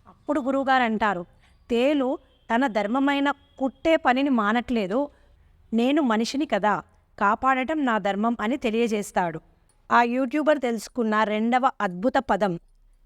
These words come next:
నాన్ వయలెన్స్, అహింస. హిందువులు నాన్ వయలెన్స్‌ని పాటిస్తారు, ఏ జీవికి హాని కలిగించరు.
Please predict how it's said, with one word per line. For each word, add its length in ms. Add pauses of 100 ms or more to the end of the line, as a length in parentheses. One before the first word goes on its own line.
నాన్ 320
వయలెన్స్, 640 (400)
అహింస. 400 (1000)
హిందువులు 600
నాన్ 360
వయలెన్స్‌ని 540
పాటిస్తారు, 760 (380)
ఏ 180
జీవికి 440
హాని 400
కలిగించరు. 680